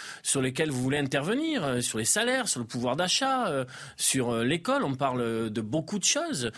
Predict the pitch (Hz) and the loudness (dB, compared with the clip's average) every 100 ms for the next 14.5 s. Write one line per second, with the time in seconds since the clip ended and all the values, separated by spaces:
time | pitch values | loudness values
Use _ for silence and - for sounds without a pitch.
0 | - 170 247 - 208 185 - 233 160 139 | 0 2 4 4 0 0 -2 0 0 2
1 | 139 135 156 143 139 151 131 127 147 156 | 2 0 -2 -2 0 -2 0 0 0 0
2 | 202 - 311 190 - 147 - 170 151 135 | 0 0 -2 -2 -2 -4 -2 -2 -2 -2
3 | 120 131 131 131 120 139 143 214 202 - | 0 0 0 -2 0 0 0 -2 -4 -12
4 | - - - 135 135 - 139 131 190 196 | -14 -10 -2 0 2 2 2 0 2 2
5 | 175 139 135 131 131 - - - - 110 | 2 2 2 -2 -4 -12 -12 -10 -8 -4
6 | 131 135 - 147 143 185 175 190 202 - | 0 0 0 2 2 2 0 0 0 0
7 | 269 - 165 160 147 156 143 160 165 185 | -2 -2 -2 0 2 0 2 0 0 0
8 | 262 202 165 143 147 143 165 156 147 135 | 0 0 -2 0 0 0 0 0 -2 -2
9 | 143 131 127 - - - - 151 196 170 | 0 0 -2 -8 -20 -16 -2 0 2 2
10 | 185 151 143 135 131 135 131 185 190 - | 2 2 2 2 0 -2 0 0 2 2
11 | 147 143 139 151 151 185 160 135 131 208 | 2 2 0 0 0 0 0 -2 0 2
12 | 202 156 135 123 127 - 170 214 190 165 | 4 2 2 0 -4 -6 -2 0 2 2
13 | 151 180 147 156 156 135 - 135 160 151 | 2 2 0 0 0 0 -2 -4 -2 0
14 | 135 131 160 190 | 0 0 0 -2